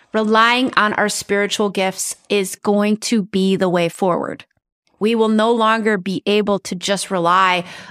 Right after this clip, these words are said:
on our thinking, rational brain to make decisions. We will need more than ever our spiritual gifts to really call in this new energy, align to it,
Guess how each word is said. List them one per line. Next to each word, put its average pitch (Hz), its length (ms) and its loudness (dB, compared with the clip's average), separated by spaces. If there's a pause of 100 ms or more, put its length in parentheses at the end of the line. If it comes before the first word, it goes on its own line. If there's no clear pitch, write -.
on 190 180 0
our 190 80 0
thinking, 202 600 -2
rational 190 540 0
brain 196 560 0 (360)
to 233 280 0
make 202 220 0
decisions. 220 720 0
We 214 160 2
will 196 220 0
need 214 800 2 (440)
more 185 260 0
than 302 140 2
ever 190 500 0 (480)
our 214 140 2
spiritual 202 400 -2
gifts 180 340 -4
to - 160 -6
really 190 540 0 (540)
call 247 360 2
in 254 120 2
this 214 200 -4
new 202 100 0
energy, 180 540 -2
align 190 580 2
to 196 220 0
it, 175 160 0